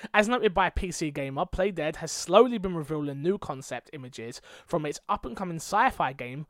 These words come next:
posted in a job listing since May. The artwork shows a game that,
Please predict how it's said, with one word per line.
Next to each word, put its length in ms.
posted 480
in 100
a 120
job 280
listing 400
since 460
May. 480
The 80
artwork 880
shows 360
a 60
game 480
that, 420